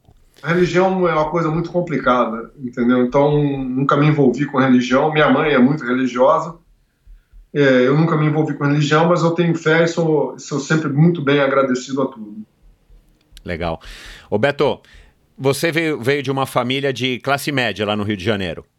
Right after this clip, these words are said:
Speaker 1: Isso.
Speaker 2: Legal. E
Speaker 1: Ajudou
Speaker 2: tem,
Speaker 1: muito.
Speaker 2: e tem irmãos?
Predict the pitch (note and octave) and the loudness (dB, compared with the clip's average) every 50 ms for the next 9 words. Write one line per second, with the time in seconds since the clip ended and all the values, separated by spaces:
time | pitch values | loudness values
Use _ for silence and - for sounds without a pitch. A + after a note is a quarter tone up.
0 | _ _ _ _ _ _ _ _ _ _ - B2+ B2 A2+ - - - - - _ | _ _ _ _ _ _ _ _ _ _ -2 0 0 0 0 -2 -8 -16 -20 _
1 | _ _ _ _ _ _ - F2+ G#2 G#2 G2+ G2 G2 G#2 B2+ B2 B2 B2+ A#2+ - | _ _ _ _ _ _ -6 -2 0 0 0 0 0 0 2 2 2 2 0 0
2 | C#3+ C#3 C3 - - - - _ _ _ _ _ _ _ _ _ - G2+ G#2 - | -2 -4 -4 -4 -6 -12 -20 _ _ _ _ _ _ _ _ _ -10 -6 -4 -2
3 | A#2+ A#2 A2 G2 G2+ B2+ D3 E3+ D#3 B2+ - - - - | -2 -2 -2 -2 0 0 -2 -2 -2 -6 -8 -10 -14 -16